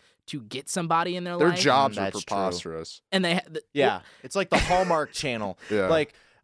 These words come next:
Speaker 3: oh, he's a hedge fund manager and his uncle
Speaker 2: <laughs>
Speaker 3: is
Speaker 2: Yeah.
Speaker 3: eccentrically rich. Like, that's these people's jobs.
Speaker 1: It's hilarious.
Speaker 2: I wanna say one last thing before we move on.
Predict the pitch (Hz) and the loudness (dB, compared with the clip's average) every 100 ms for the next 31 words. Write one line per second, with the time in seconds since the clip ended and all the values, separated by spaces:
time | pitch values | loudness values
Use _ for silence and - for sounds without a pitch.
0 | - 208 180 156 180 139 135 104 185 165 | 0 2 2 0 -2 0 -2 -2 -4 -2
1 | - 156 151 135 139 139 127 131 131 123 | -6 -4 -4 -2 -2 -4 -4 -4 -4 -4
2 | 117 - - _ _ _ - 170 190 170 | -6 -6 -8 _ _ _ -4 -2 0 -2
3 | 139 127 123 117 - _ _ _ - 156 | -2 -2 -2 -4 -12 _ _ _ -2 -2
4 | 120 120 113 101 82 202 190 - 180 - | 2 4 6 6 4 2 0 -2 -6 -2
5 | 151 131 143 160 - - - - - _ | -2 -2 0 -2 -2 -4 -4 -6 -10 _
6 | - 156 139 170 170 165 147 151 127 117 | -2 -2 2 0 -2 -6 -6 -6 -6 -8
7 | 104 107 92 85 - 160 175 151 147 156 | -8 -6 -4 -6 -8 -8 -8 -6 -4 -4
8 | 127 92 - - 135 151 170 208 196 202 | -6 -10 -18 -4 2 2 4 2 2 4
9 | 180 123 143 156 151 135 135 - 123 123 | 2 4 2 2 2 4 2 0 0 0
10 | 110 120 113 104 107 98 95 101 110 | 0 2 2 4 2 2 2 2 -4